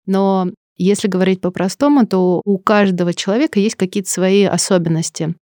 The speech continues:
Некоторые не очень хорошо видят, некоторые совсем не видят, некоторые не очень хорошо слышат, некоторые совсем не слышат. Некоторые испытывают трудности с моторикой, например, у них трясутся руки или у них вообще нету рук.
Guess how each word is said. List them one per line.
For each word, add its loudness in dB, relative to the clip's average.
Некоторые 0
не 2
очень 0
хорошо -2
видят, -2
некоторые -4
совсем -2
не 2
видят, 0
некоторые 0
не 4
очень 2
хорошо -2
слышат, -2
некоторые -4
совсем -2
не 6
слышат. 0
Некоторые 2
испытывают 0
трудности 2
с -10
моторикой, -2
например, 0
у -2
них -4
трясутся -4
руки 2
или -4
у -2
них -4
вообще -2
нету 4
рук. 2